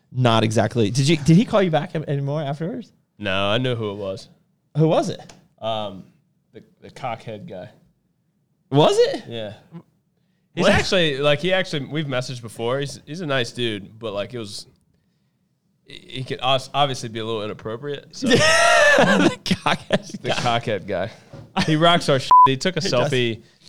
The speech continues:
Speaker 2: in, like, one of our course shirts. He was with, um, he trains at, like, in New York.
Speaker 1: Yeah, he was training with Kai Green. All right,
Speaker 2: Yeah,
Speaker 1: guys,
Speaker 2: that's what
Speaker 1: we're
Speaker 2: it was.
Speaker 1: back. Sorry about that. We had to jump over
Speaker 2: Bro,
Speaker 1: and
Speaker 2: you
Speaker 1: grab
Speaker 2: didn't
Speaker 1: my
Speaker 2: send
Speaker 1: questions.
Speaker 2: this, bro.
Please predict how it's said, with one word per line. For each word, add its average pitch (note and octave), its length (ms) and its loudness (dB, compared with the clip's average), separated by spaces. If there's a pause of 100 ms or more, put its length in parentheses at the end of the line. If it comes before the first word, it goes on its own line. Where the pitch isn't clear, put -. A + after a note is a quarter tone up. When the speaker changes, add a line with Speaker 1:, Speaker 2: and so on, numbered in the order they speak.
(300)
Speaker 2:
in, A2 160 -4
like, G2 220 -2
one A#2 100 0
of A2 80 -4
our G2+ 80 -2
course G#2+ 320 -6
shirts. G#2+ 520 -4
He A2 100 -2
was G2 160 -6
with, G2+ 280 -8
um, F2+ 480 -8 (720)
he - 100 -20
trains E3 160 -2
at, C3+ 60 -2
like, F#2 160 -6 (120)
in G#2 160 -8
New G2 100 -4
York. F#2+ 380 -8 (120)
Speaker 1:
Yeah, G#2 320 0
he C3 100 -4
was D#3 100 -2
training F3 240 -4
with C#3+ 100 -4
Kai D#3 200 2
Green. E3+ 260 0 (540)
All F3+ 80 4
right, G#3 80 4
Speaker 2:
Yeah, F#3+ 60 4
Speaker 1:
guys, F#3+ 100 6
Speaker 2:
that's D#3+ 100 4
what F3+ 60 4
Speaker 1:
we're F#3+ 60 6
Speaker 2:
it - 20 2
was. F#3 60 4
Speaker 1:
back. D#3+ 260 4
Sorry E3 180 6
about D3 220 6
that. D3 180 6
We D3 120 4
had D#3 140 4
to C3+ 40 -2
jump C#3+ 260 2
over C#3+ 120 6
Speaker 2:
Bro, C#3 100 6
Speaker 1:
and C#3 80 6
Speaker 2:
you C#3 80 4
Speaker 1:
grab C3+ 80 6
Speaker 2:
didn't B2 60 2
Speaker 1:
my B2 60 2
Speaker 2:
send B2 160 2
Speaker 1:
questions. F3 180 2
Speaker 2:
this, G2 180 -6
bro. G2+ 240 -8